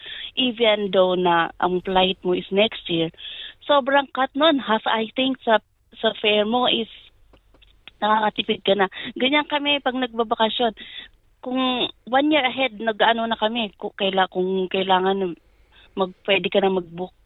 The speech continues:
ng ticket in advance, m-, mga promo, when it comes to vacation. Even before, no, ganun talagang ginagawa namin. Kasi malaki yung tipid. Whereas nung,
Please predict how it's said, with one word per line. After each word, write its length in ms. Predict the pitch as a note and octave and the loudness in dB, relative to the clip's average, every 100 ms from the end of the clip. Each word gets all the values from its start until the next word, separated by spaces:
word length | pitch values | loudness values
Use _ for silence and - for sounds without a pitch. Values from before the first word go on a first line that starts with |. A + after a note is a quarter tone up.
| - | -4
ng 220 | F#3+ F#3 | -2 0
ticket 320 | F#3+ F#3 F#3 | -2 -2 -6
in 160 | F#3 F#3 | -4 -2
advance, 420 | E3+ F3 E3+ F3 | -2 0 0 -2
m-, 160 | - F3+ - - - | -10 -14 -16 -20 -6
mga 260 | F#3+ F#3 F3+ | 0 2 2
promo, 480 | - F#3 F3 D#3+ D#3+ - _ _ | -2 -2 0 -2 -2 -8 _ _
when 160 | G3 G3 | -2 0
it 100 | G3 | 0
comes 240 | - G3 F3+ | 2 0 0
to 80 | F#3 | -6
vacation. 420 | F3+ F#3+ F3+ F#3+ - | -6 -6 -2 -2 0
Even 320 | D4+ F#4 C#4 | 0 0 -2
before, 320 | G3+ - A3+ | -4 0 0
no, 180 | G#3 F#3 | 2 0
ganun 320 | F#3+ G3+ A3 | 0 -2 0
talagang 380 | A3 G#3 G3+ F#3+ | 0 0 -2 -4
ginagawa 400 | F#3 E3 F3 F3 | -2 0 0 0
namin. 320 | E3+ E3+ F3+ _ - - - - _ | -2 -2 -6 _ -20 -20 -20 -20 _
Kasi 320 | C#4 C#4+ D4+ B3 | -8 -2 -2 0
malaki 400 | C4 C#4 D4+ D4 | -2 -2 -2 -4
yung 80 | |
tipid. 480 | A3+ - F#3+ G#3 - - | -4 -2 0 0 -4 -6
Whereas 320 | A3+ B3+ B3+ - | 0 0 0 -4
nung, 320 | C4 A#3+ A3+ | -6 -4 -6